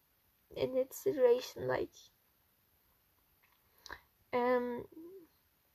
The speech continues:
and then again, saying, uh, like, kind of repeating the, the point of life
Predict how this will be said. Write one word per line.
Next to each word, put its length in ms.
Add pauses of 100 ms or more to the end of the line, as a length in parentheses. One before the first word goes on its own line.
(500)
and 220
then 180
again, 500
saying, 640
uh, 300 (680)
like, 300 (240)
kind 160
of 160
repeating 640
the, 200 (1080)
the 60
point 400
of 120
life 320